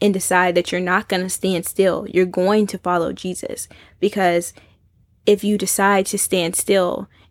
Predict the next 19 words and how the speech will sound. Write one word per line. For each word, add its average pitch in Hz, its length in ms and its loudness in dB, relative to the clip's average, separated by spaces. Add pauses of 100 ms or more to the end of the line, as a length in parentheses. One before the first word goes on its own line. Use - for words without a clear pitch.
(100)
and 202 100 0
if 190 120 -4
you 196 120 -2
decide 185 540 2
to 190 80 0
be 180 180 2
like 170 200 2
the - 100 -4
rest 185 220 -4
of 185 60 -2
the 180 100 -2
world, 170 420 -2 (500)
you 202 380 0
will 190 180 0
not 180 320 0
grow. 185 500 0 (580)
You 202 200 0
will 185 140 0
not 180 440 2